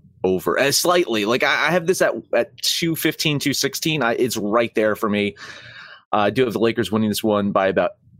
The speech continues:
eight points or so. I, I just, I, I, I like the way that Cleveland's been playing basketball lately, and I think, you know, if the Lakers go up big, what they tend to be doing is they're take out their players, and their defense kinda, you know,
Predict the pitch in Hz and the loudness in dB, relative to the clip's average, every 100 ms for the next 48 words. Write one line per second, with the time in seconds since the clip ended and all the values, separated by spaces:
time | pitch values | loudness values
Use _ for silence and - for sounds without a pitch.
0 | - 123 139 - - 135 135 - - 143 | -2 0 -2 -6 -2 0 0 -2 0 2
1 | 131 123 98 107 120 - - 95 113 - | 4 2 0 -2 -2 -2 -2 -4 -6 -12
2 | - 175 - - 294 403 427 453 427 415 | -6 -6 -4 -2 0 0 2 2 2 0
3 | 285 269 269 262 262 254 254 233 214 220 | 0 0 0 0 0 0 0 2 2 2
4 | 208 202 196 190 185 160 170 165 185 175 | 2 2 4 4 2 2 2 2 0 0
5 | 165 165 131 - 160 185 190 143 180 175 | 2 2 0 0 0 2 0 2 2 2
6 | - 175 156 139 147 139 104 - 110 135 | 2 2 2 2 2 0 -2 -6 -4 -2
7 | 131 151 139 127 147 147 107 98 113 110 | 0 0 0 0 0 0 0 0 0 -2
8 | - _ - - - 120 139 120 117 147 | -10 _ -10 -6 -2 0 0 0 2 2
9 | 139 135 127 110 123 147 127 131 127 127 | 2 0 -2 -2 -2 -2 -2 -2 0 0
10 | 123 120 113 120 | 0 0 0 -2